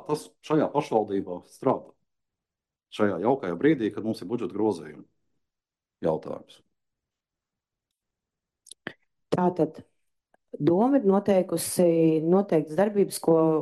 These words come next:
Speaker 2: veic izpilddirektors.
Speaker 1: Jā.
Speaker 2: Tā ir.
Speaker 1: Sestais punkts, saistošos noteikumus.
Speaker 2: Tieši tā.
Speaker 1: Jā.
Speaker 2: Šobrīd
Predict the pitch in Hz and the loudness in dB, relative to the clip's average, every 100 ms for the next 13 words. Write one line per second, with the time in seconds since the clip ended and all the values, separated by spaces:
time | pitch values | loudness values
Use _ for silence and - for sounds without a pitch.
0 | 156 - - - - - - 165 185 180 | -2 -10 -10 -12 -8 -4 2 4 4 2
1 | 190 185 160 131 - - - - - - | 0 2 0 0 -4 -4 -4 -4 -6 -16
2 | _ _ _ - 139 143 165 143 151 151 | _ _ _ -14 -12 -4 0 4 4 2
3 | - - - 110 - 165 - 147 170 - | -2 -16 -4 -4 0 -2 -2 -2 -2 -2
4 | - _ 123 123 - - - 92 - 247 | -12 _ -2 0 -4 -6 -4 -4 0 0
5 | 226 - 180 143 - _ 85 85 87 120 | 0 0 0 0 -6 _ -12 -8 -2 4
6 | 233 233 196 202 208 214 | 6 6 4 4 4 2